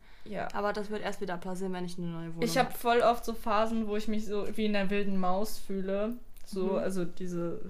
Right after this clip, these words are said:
Speaker 1: Achterbahn, so in dieser Kurvenfahrt und ich komm nicht raus. Das ist
Speaker 2: Oh.
Speaker 1: mein Level der
Speaker 2: Okay,
Speaker 1: Verzweiflung.
Speaker 2: cool. Jetzt kommen zwei, die zusammengehören. Umweltschützer oder Umweltverschmutzer?
Speaker 1: Beides.
Speaker 2: Ja, ich auch.
Speaker 1: Ich versuche
Speaker 2: Aber
Speaker 1: beides gleich am,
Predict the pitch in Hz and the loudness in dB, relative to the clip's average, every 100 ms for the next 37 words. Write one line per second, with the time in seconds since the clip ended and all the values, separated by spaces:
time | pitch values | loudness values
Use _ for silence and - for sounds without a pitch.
0 | 196 214 - 196 175 170 185 202 180 190 | -4 -6 -2 0 0 0 0 0 0 0
1 | 185 180 175 208 202 185 190 180 175 175 | 0 0 0 0 0 0 -2 0 2 2
2 | - 170 175 175 156 165 175 - - - | 2 2 2 0 -2 -2 -2 0 0 0
3 | 185 185 180 175 180 165 170 165 170 - | 0 0 0 2 2 2 0 0 -2 -4
4 | 247 262 - - 196 185 190 196 - - | -2 -2 0 2 2 2 0 -2 -2 -4
5 | - - - 254 - 262 247 233 226 208 | -4 -4 -4 -2 2 2 2 0 0 0
6 | 214 208 214 208 208 185 175 170 170 233 | -2 -2 2 4 4 2 0 -2 0 2
7 | 226 196 175 - 240 - 269 349 - - | 4 2 2 2 2 4 2 2 -2 -2
8 | 214 233 247 240 233 233 233 - 220 208 | 2 2 2 2 0 0 -2 0 0 0
9 | 175 160 190 - - 190 190 185 196 - | -2 -2 -2 -2 -2 0 0 -2 -4 -2
10 | 220 190 190 202 196 185 196 208 202 214 | -2 -2 -4 -4 -2 -2 0 0 0 -2
11 | 208 233 208 220 226 - 202 208 202 | 4 8 8 8 4 6 6 6 2